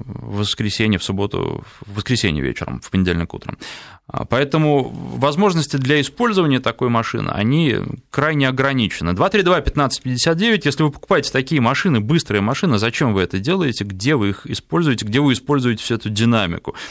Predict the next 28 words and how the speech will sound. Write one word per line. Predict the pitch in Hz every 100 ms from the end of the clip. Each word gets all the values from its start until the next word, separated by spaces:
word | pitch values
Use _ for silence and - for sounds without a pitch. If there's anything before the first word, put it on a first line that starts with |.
| - -
М, | 139 127 110
такой | 113 - 110
интересный | 98 135 117 98
вопрос. | 123 165 247 233 - - - - - _ _ _ -
А, | 147 147 120
вот | 135
что | - 254
касается, | 240 214 - 226 208 - 196 185 160 120 101
м, | 117 123 120 117 104 92 - - - - - _ _ -
системы | 110 135 - 143 120
старт-стоп | - - 123 107 - - 110 90
обсудили | - - 156 220 143
сейчас. | - - 87 -
Был | 123 170
ещё | 123 - 120 101
один | 113 117 113
вопрос, | 110 175 233
который | - 123 143 147 131
я | 113 131 156
хотел, | - 120 107 - 156 -
э, | - 110 107 107
с | -
вами | 135 120
обсудить. | 110 - 139 208 - - - -
Отличие | 143 131 135 208 170 110 85 65 - -
как | 110 127
раз, | 120 - -
э, | - 101 95